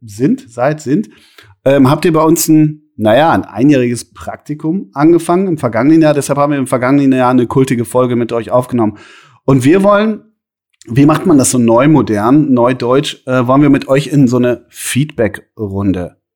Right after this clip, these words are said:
gehen. Ja, wir haben euch einen Evaluierungsbogen geschickt und ihr habt den durchgeackert. Das war nur ein siebenundsiebzig-seitiges P D F. Und ich würd mal gern bei dir, Luki, anfangen. Was hast du so aus einem Jahr Doppelsechs? Was hast du mitgenommen? Wie hat sich's angefühlt?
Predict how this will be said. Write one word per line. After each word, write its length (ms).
gehen. 360
Ja, 240
wir 80
haben 100
euch 120
einen 100
Evaluierungsbogen 920
geschickt 400
und 120
ihr 80
habt 120
den 140
durchgeackert. 640
Das 120
war 140
nur 100
ein 120
siebenundsiebzig-seitiges 880
P 120
D 120
F. 160
Und 80
ich 140
würd 120
mal 120
gern 160
bei 120
dir, 220
Luki, 300
anfangen. 580
Was 220
hast 180
du 100
so 180
aus 300
einem 360
Jahr 540
Doppelsechs? 840
Was 220
hast 220
du 380
mitgenommen? 760
Wie 120
hat 80
sich's 180
angefühlt? 800